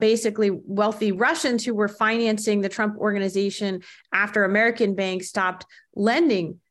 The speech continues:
to Donald Trump. But, you know, we don't know. I mean, that's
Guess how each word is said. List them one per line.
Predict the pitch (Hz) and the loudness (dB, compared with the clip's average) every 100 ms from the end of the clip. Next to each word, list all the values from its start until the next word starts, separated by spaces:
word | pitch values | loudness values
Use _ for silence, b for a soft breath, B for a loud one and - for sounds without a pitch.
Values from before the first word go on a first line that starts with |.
| - | -12
to | - 220 190 - - | -2 2 2 0 -2
Donald | 220 202 196 | -2 0 -2
Trump. | 185 208 202 | -2 -4 0
But, | 285 220 - B B - | -2 -2 -8 B B 0
you | 370 | 2
know, | 370 277 | 2 0
we | - 302 | 0 2
don't | 320 320 | 2 2
know. | 370 403 151 | 2 2 0
I | - | 0
mean, | 233 247 | 0 2
that's | 269 311 - | 2 0 -4